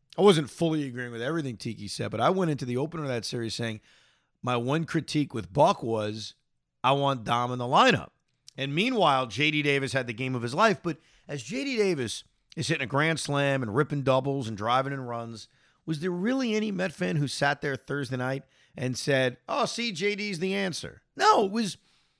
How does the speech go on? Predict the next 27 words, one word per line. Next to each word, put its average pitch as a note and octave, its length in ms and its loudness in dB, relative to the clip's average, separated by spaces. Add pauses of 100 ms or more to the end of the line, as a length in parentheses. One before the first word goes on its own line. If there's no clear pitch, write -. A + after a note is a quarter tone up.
(140)
it B3+ 80 -6
was C4 120 -2
like B3+ 120 4
a A3+ 100 2
Band-Aid A3+ 640 0
effort. D#2 380 -8 (360)
And F3+ 480 2 (540)
unfortunately, F3+ 800 0
when D3 180 -2
you F#3+ 140 0
look A3 160 0
at F#3+ 120 0
this F3 200 -2
offense D3 540 2
after C#3 320 2
the C#3+ 100 -2
game C3+ 260 -4
Thursday B2+ 520 -4
night, B2 320 -2 (520)
it's D3 140 -6
kinda C4 300 2
what E3 180 4
it - 80 -10
was. C3 560 4 (360)
I - 40 -6
mean, E3+ 120 6
they, C4 160 8